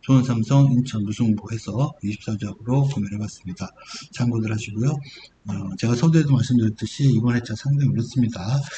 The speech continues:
등수 하나만 들어도 뭐 상당히 높은 금액이 예상되기 때문에 선택들 잘 하시고 꼭 적중할 수 있는 그런 회차가 됐으면 좋겠습니다. 자, 오늘도 함께해 주셔서 대단히 감사하고 저는 내일 아침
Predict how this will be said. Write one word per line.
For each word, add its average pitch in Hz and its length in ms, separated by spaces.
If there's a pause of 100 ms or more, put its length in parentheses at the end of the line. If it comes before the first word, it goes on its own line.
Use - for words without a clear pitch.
(400)
등수 139 300
하나만 143 260
들어도 123 460
뭐 120 100
상당히 127 340
높은 123 580 (200)
금액이 107 300
예상되기 107 380
때문에 104 460 (480)
선택들 113 600
잘 98 160
하시고 120 640
꼭 139 340
적중할 104 380
수 - 100
있는 113 320 (260)
그런 104 280
회차가 107 240
됐으면 - 240
좋겠습니다. - 460 (500)
자, 120 100
오늘도 123 240
함께해 127 240
주셔서 113 140
대단히 113 160
감사하고 98 400
저는 101 180
내일 107 160
아침 110 420